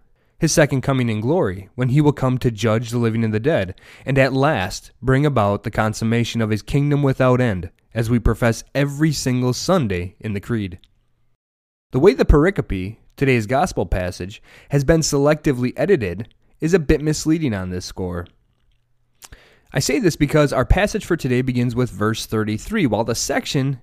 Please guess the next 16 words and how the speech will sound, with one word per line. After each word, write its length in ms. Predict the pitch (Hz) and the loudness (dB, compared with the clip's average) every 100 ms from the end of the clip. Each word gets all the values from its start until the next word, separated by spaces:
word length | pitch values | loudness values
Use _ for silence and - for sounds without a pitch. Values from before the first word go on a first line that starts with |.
| - | -6
begins 360 | 127 110 110 | -2 -2 -2
with 140 | 110 101 | -2 -2
verse 280 | 95 98 - | -2 -4 -4
thirty-two, 640 | 104 95 - - 147 87 - - - | -4 -4 -4 0 0 -2 -10 -20 -8
which 180 | - 131 | -4 0
relates 360 | 147 131 131 - | 2 4 2 0
Jesus 320 | 120 117 113 | -2 -2 -4
saying 320 | - 180 117 | -2 -2 -2
to 160 | 101 90 | -4 -6
us, 400 | 82 - - - _ _ _ | -6 -12 -18 -20 _ _ _
"But 120 | 135 131 | 2 2
of 120 | 113 | 2
that 240 | 113 104 | 0 0
day 300 | 110 127 131 | 0 2 2
or 260 | 85 110 - | 2 0 0
hour 560 | 135 156 107 90 95 | 2 2 2 -2 -6